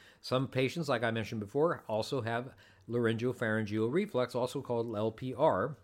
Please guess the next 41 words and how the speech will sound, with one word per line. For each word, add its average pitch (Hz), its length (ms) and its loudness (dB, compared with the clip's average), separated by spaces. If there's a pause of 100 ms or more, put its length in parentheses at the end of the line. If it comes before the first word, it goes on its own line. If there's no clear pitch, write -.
(680)
and 117 120 -6
can 156 140 2
taste, - 460 -4 (140)
even 131 340 2
taste - 520 -4
the 101 160 -4
acid 104 380 -4
in 107 140 -4
their 110 120 -4
mouths. 120 520 -6 (480)
In 117 280 -2 (220)
L 143 180 2
P 160 160 0
R, 120 200 4
acid 110 280 -2
goes 107 280 -2
all 143 180 4
the 165 60 4
way 151 120 4
up 139 140 -2
to 147 80 -2
the 139 80 -4
throat, 110 400 -2
as 104 140 -2
I 117 80 -2
mentioned 104 340 -4
also 95 300 -4
previously, 92 580 -6
causing 113 460 -6
injury 170 380 2
to - 120 -4
the 160 140 -2
vocal 123 340 0
cord 110 400 -2
and 110 180 -8
th-, 143 140 -14 (500)
vocal 208 300 2
cords, 82 460 -4
hoarseness, 175 720 0 (320)
chronic 143 500 0
cough, 147 360 2